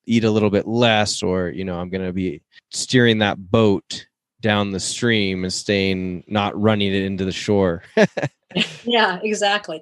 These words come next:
Speaker 2: And, you know, I never do eat less, e-, even if I've had a big eating day, like, like, and I don't think people should go to somebody's birthday and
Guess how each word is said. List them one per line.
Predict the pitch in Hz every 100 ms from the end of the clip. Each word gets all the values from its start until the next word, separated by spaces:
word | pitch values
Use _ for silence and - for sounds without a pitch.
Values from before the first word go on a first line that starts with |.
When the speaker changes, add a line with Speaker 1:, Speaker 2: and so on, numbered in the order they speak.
| -
Speaker 2:
And, | 277 294
you |
know, | 294 302
I | 269
never | 269 294 349 359
do | 285 285 285 277 _ -
eat | 269 220
less, | 233 208 160 - - - _ _ _ _ 240
e-, | 233
even | 240 262 294
if | 294
I've | 277 247
had | 247 226
a | 214 -
big | 180 240
eating | 214 233 220 208
day, | 175 156 147 170
like, | 180 170 - _ _ _ _ _
like, | 220 202 - - _ -
and | 254 269
I | 294
don't | 330 294
think | 285 262
people | 269 247
should | - 226
go | 226
to | 214
somebody's | - 233 208 - 190
birthday | 165 214 - 185 175
and | 175